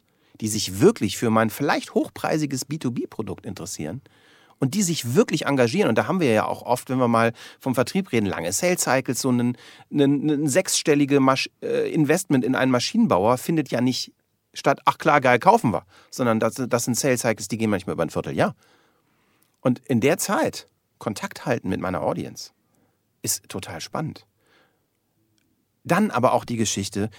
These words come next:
was mir total wichtig ist im, im, in, für Brands. Ich glaube, Brands müssen sich ihre eigene Reichweite aufbauen. Wann immer ich einen Ad-Slot in einem großen Podcast kaufe, finanziere ich die Reichweite des großen Podcastes. Und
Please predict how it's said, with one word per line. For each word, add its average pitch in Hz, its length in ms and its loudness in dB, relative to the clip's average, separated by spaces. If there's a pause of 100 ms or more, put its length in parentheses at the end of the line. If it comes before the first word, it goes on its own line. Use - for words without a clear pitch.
was 123 160 0
mir 127 160 4
total 123 400 0
wichtig 131 300 -4
ist 104 240 -8
im, 123 200 -2
im, 123 160 -2
in, - 400 -6
für 117 160 -2
Brands. 98 440 -2 (200)
Ich - 100 -14
glaube, 131 220 2
Brands 113 300 0
müssen 127 220 -2
sich 113 180 -6
ihre 101 280 -6
eigene 123 420 -2
Reichweite 98 560 -6
aufbauen. 65 440 -12 (560)
Wann 131 220 2
immer 214 400 6 (400)
ich - 340 -2 (100)
einen 127 260 0
Ad-Slot 117 680 -4 (120)
in 123 100 0
einem 117 140 2
großen 127 340 -2
Podcast - 480 -4
kaufe, - 400 -8 (320)
finanziere 98 720 -2
ich - 180 -12
die 131 100 -2
Reichweite - 640 -6
des 120 140 -6
großen 147 320 -6
Podcastes. - 800 -8 (400)
Und 123 220 0